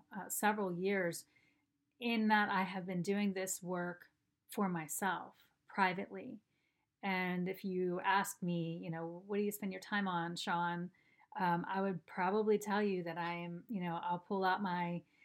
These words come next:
my courage journal and I'll tell you that, you know, I'm, I'm working on being, I'm working on <laughs> being a braver, bolder leader, uh, somebody who's not gonna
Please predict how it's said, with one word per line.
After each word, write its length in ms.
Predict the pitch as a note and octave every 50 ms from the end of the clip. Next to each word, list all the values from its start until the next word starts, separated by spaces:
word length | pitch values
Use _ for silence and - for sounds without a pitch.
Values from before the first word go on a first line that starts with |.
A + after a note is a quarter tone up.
| _ _ -
my 120 | F#3+ F#3 F#3
courage 500 | - - G3 F#3 F#3+ F#3+ F#3+ F3+ - -
journal 420 | F#3+ F3 F3 F3 F3 F3 F3 F3
and 140 | E3 D#3+ D#3+
I'll 100 | E3 E3
tell 220 | - - F3+ F#3
you 180 | F#3 F3+ F3 E3+
that, 160 | F3 E3+ - - - - A3
you 120 | G3+ F3
know, 60 | E3 -
I'm, 200 | F3 F#3+ F#3 F#3+ - - G3+
I'm 140 | F#3+ F3+ F3
working 320 | F3+ F#3 F#3 - G3+ F#3
on 140 | F3+ F3+ F3
being, 460 | F3 F#3 F3+ F3 F3 F3 F3 F3 F3+ - _ _ - -
I'm 100 | F#3+ F3
working 340 | F3 F3 F3 - - F#3+ F3
on 100 | G#3+ G3+
<laughs> 40 | D#3+
being 340 | D#3+ G#3+ A3 F#3+ F#3+ F3+ F#3
a 120 | F3 E3 - _
braver, 680 | - F3+ F3+ F3 F3 F#3 F3+ F3+ F#3 F3 F3 E3+ E3+ - - - - - - _ _ -
bolder 880 | F#3 D#3 - G3 F#3 F3+ F3+ F#3 F3 F#3 F3+ F3 E3+ E3 E3 D#3+ D#3+ - _ _ _ _ _ _ D4+
leader, 600 | C4+ F#3+ E3 E3 F#3 G#3+ - - - - - - _ _ _ _ _ _ - -
uh, 300 | F3 F#3 F3 E3 D#3+ E3 D#3+
somebody 480 | - - G3+ F#3+ F#3+ F#3 G3 G3 F#3 -
who's 460 | G3 F#3 F3+ F3+ F3+ F3 F3 E3+ -
not 460 | F3+ F3 F3 F3 F3 F#3 - B3+ G#3+
gonna 460 | G3 F#3 F#3 F3+ F3+ F3+ F3 F3 F3+